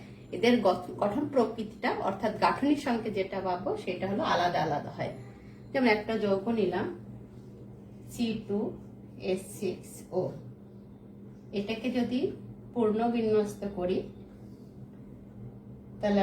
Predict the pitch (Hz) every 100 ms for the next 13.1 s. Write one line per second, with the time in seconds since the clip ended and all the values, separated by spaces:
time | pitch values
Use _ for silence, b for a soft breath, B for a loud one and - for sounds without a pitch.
0 | 185 185 254 403 - 220 208 202 202 196
1 | 202 190 196 - 202 214 - - 208 202
2 | 202 196 202 - 233 220 214 214 - -
3 | 202 202 240 - - - - - - -
4 | - - - - 220 180 196 180 175 -
5 | - - 202 196 240 - - - - -
6 | - - - - - - - - - 165
7 | - 202 - - - - - - - -
8 | - - - - - - - - - 180
9 | 180 - - 208 208 226 - - 233 226
10 | 214 - - - 196 202 214 - - 196
11 | 185 202 247 - - - - - - -
12 | - - - - - 214 208 - 185 240
13 | -